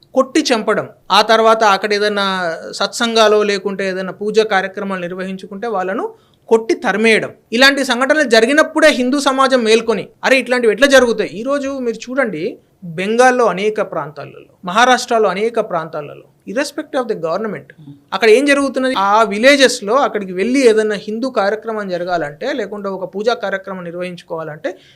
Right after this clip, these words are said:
హిందూ సమాజం అక్కడ పది శాతమో పదిహేను శాతమో హిందూ సమాజం ఉన్నది కదా. అలాంటి సమాజానికి పూర్తి స్థాయిలో మీరు సెక్యూరిటీ ఇచ్చి మరి ఆ,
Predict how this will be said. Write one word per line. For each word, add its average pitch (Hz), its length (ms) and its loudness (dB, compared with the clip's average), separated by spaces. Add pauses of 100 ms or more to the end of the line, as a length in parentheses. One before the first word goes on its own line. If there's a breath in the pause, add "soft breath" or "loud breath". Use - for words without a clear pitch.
(140 soft breath)
హిందూ 277 300 0
సమాజం 262 320 2
అక్కడ 196 180 0
పది 180 220 -6
శాతమో 247 400 2
పదిహేను 233 360 -2
శాతమో 240 320 -2
హిందూ 226 240 -4
సమాజం 233 380 -4
ఉన్నది 226 220 -6
కదా. 254 140 -4 (160)
అలాంటి 247 640 4
సమాజానికి 269 840 2 (300 soft breath)
పూర్తి 285 320 0
స్థాయిలో 214 720 2 (380)
మీరు 220 140 4
సెక్యూరిటీ 220 680 0 (400)
ఇచ్చి 220 320 2
మరి 311 340 4 (140)
ఆ, 240 380 4